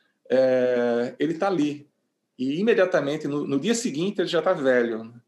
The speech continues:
Somente quando a gente faz um livro assim, sobre arte contemporânea, né? Se você,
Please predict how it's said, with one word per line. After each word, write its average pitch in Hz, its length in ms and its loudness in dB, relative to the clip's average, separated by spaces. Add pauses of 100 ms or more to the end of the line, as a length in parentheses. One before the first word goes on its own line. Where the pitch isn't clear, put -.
(880)
Somente 139 300 -4
quando 165 100 0
a 156 40 -2
gente 160 180 -4
faz 156 180 2
um 151 80 -4
livro 151 160 0
assim, 175 240 -4
sobre 131 340 0
arte 131 200 0
contemporânea, 123 640 -2
né? 110 100 -8
Se - 140 -18
você, 160 420 -6